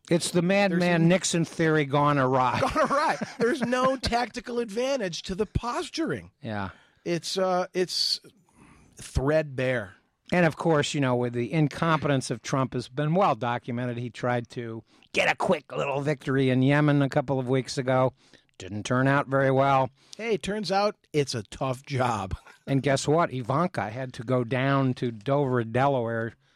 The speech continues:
Speaker 1: to greet the body. Uh, Melania was, uh, busy in New York City tending to the young baron.
Speaker 2: And, of course, her lawsuit
Speaker 1: Yeah, she
Speaker 2: about
Speaker 1: she
Speaker 2: lost, uh, income opportunities
Speaker 1: <laughs> Lo-,
Speaker 2: from
Speaker 1: lost
Speaker 2: her
Speaker 1: income.
Speaker 2: new gig.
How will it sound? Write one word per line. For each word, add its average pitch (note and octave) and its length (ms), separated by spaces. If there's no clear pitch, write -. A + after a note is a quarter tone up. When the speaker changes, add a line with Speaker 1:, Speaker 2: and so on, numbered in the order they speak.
Speaker 1:
to D3+ 100
greet B2+ 460
the B2+ 100
body. A2 560
Uh, A2 280
Melania G#2+ 520
was, G#2 340
uh, G#2 200
busy C3+ 420
in A#2+ 100
New B2 100
York B2 300
City A#2+ 380
tending B2+ 560
to C3+ 100
the A#2 120
young B2 340
baron. C#3+ 540
Speaker 2:
And, E3+ 260
of D3 140
course, B2+ 240
her D3 140
lawsuit C#3+ 580
Speaker 1:
Yeah, D#3+ 100
she C#3 220
Speaker 2:
about C3+ 120
Speaker 1:
she C#3 80
Speaker 2:
lost, D#3 420
uh, D#3+ 280
income F#3+ 380
opportunities D3 640
Speaker 1:
<laughs> - 0
Lo-, F3+ 100
Speaker 2:
from C3+ 240
Speaker 1:
lost - 320
Speaker 2:
her F3+ 120
Speaker 1:
income. F#3+ 260
Speaker 2:
new F3 40
gig. A3 440